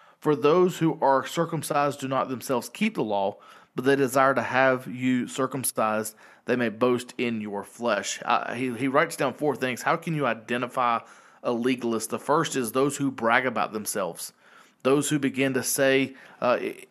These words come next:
it is those who want to make a good showing. They begin to brag about how they are, what they've done,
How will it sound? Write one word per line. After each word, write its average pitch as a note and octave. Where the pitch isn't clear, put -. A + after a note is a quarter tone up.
it E3
is C#3
those D3
who D3+
want B2+
to C#3
make C3+
a B2+
good A#2+
showing. A2+
They C3+
begin F#3
to C#3
brag A#2+
about A#2+
how C3
they A#2+
are, A2
what C3+
they've C#3
done, A#2+